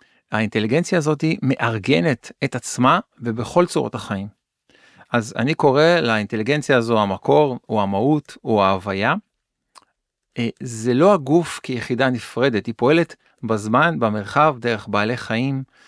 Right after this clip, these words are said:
דרך אנשים, אה, בכל דרך שהיא. אז כשאנחנו אומרים שלגוף יש את היכולת לרפא את עצמו, זה בעצם, זה מה שפועל דרכנו.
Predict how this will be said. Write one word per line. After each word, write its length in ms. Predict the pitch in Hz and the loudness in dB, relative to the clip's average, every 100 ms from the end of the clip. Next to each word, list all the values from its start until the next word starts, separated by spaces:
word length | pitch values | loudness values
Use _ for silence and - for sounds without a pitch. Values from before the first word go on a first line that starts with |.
| _ _ | _ _
דרך 260 | 113 110 101 | -2 -2 -2
אנשים, 640 | 104 107 - 143 139 127 120 _ _ _ _ 123 | -4 -4 -2 0 2 0 -4 _ _ _ _ -4
אה, 220 | 117 110 - | 0 -2 -4
בכל 400 | 123 123 - 165 | -8 -4 2 4
דרך 260 | 131 117 110 | 4 -2 -4
שהיא. 240 | - 90 - _ _ _ _ - | -10 -10 -14 _ _ _ _ -4
אז 320 | 113 107 107 - _ _ _ _ _ _ - | -2 -2 -6 -16 _ _ _ _ _ _ -6
כשאנחנו 320 | 131 156 190 | 0 2 2
אומרים 180 | 165 170 | 0 0
שלגוף 520 | - 117 117 165 - | -2 -2 0 -2 -2
יש 180 | 131 131 | -4 -2
את 80 | 120 | 0
היכולת 420 | 107 - 131 120 | 0 2 0 2
לרפא 340 | 110 107 127 | 0 2 0
את 100 | 131 | 0
עצמו, 420 | 113 - 151 139 - | -6 -4 0 0 0
זה 200 | 120 113 | -8 -4
בעצם, 400 | 117 139 - 143 | -2 0 0 -2
זה 140 | 117 | 0
מה 120 | 110 139 | -2 -2
שפועל 580 | - - - 123 143 | -4 -4 -4 0 0
דרכנו. 720 | 131 110 98 - 160 165 107 | 0 -2 -4 0 2 2 -2